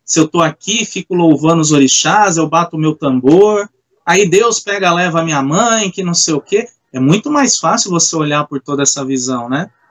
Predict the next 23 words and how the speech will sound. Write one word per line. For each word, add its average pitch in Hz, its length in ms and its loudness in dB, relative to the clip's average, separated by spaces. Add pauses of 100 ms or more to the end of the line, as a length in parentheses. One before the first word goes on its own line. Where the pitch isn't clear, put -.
(460)
Mas 165 240 0
em 214 220 -6
momento 226 400 -6
algum 190 380 -2
eu 240 120 2
tive, 190 600 -6 (340)
é, 139 380 0
eu 143 80 2
tive 190 300 -2
a 175 80 2
dúvida 165 680 0 (460)
que - 140 -6
eles 226 320 2
estavam 233 420 -2
sempre 233 400 -6
comigo. 175 540 -4 (360)
E 247 80 0
estão 220 480 0
ainda, 139 440 -4
né? 160 180 -10 (400)
Em 160 100 -4
momento 208 460 2
algum. 202 460 0